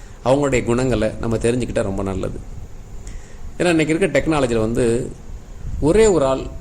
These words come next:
நிச்சயமா ஒரு உயரத்துக்கு போக முடியாது. எல்லா துறையிலுமே நிறைய விஷயங்கள் ஒவ்வொருத்தரும் ஸ்பெஷலிஸ்டா இருக்காங்க. அப்ப பல பேருடைய கூட்டு உழைப்பு தான் ஒருத்தர் மேல கொண்டு வருது. அப்ப அந்த எல்லாருடைய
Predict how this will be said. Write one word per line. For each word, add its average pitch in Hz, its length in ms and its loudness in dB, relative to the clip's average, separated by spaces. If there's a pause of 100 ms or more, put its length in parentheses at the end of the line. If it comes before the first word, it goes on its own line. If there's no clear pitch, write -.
நிச்சயமா 143 440 0 (120)
ஒரு 113 140 2
உயரத்துக்கு 120 380 2
போக 120 220 4
முடியாது. 104 380 -4 (880)
எல்லா 175 340 2 (120)
துறையிலுமே 123 520 2 (880)
நிறைய 151 480 2
விஷயங்கள் 120 560 2 (720)
ஒவ்வொருத்தரும் 165 580 4
ஸ்பெஷலிஸ்டா 135 520 0
இருக்காங்க. 98 280 -8 (400)
அப்ப 135 120 2
பல 143 300 4
பேருடைய 185 540 6
கூட்டு 214 340 2
உழைப்பு 139 320 4
தான் 135 240 2 (280)
ஒருத்தர் 113 340 2
மேல 120 140 0
கொண்டு 110 300 -2
வருது. 95 200 -4 (840)
அப்ப 160 200 2
அந்த 147 140 6
எல்லாருடைய 190 540 4